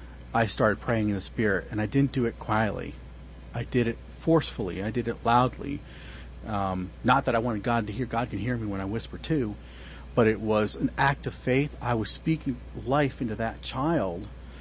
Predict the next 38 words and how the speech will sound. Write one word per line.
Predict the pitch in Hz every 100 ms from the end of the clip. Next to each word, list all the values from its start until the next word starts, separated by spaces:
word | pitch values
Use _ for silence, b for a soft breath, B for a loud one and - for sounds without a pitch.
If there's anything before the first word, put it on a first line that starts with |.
| B B B -
And | 123 117 110
then | 127 123 120 113 113 -
Allie | 117 123 120
looked | 127 -
at | 110
me | 120
and | 147
was | 104
like, | 101
"Well, | 117
well, | 120 117 117
why | 113 127
are |
you | 139 117
doing | 110 151 175 113
that?" | 104 101 - - B B B -
And | 110
I |
said, | - 107
"Well, | 104 -
come | - 135 135
join | 120 127 135 123
me." | 95 95 - -
And | - 104
she | 135
started | 113 135 131 123 -
too. | 147 160 113
And | 113
then | 110
she, | - 127 123 123 - - - - -
in | 113
the | 117
Spirit, | - 190 185 143 - -
knew | 131 135 127
what | 120
was | 117
going | - 110 104 104
on. | 107 92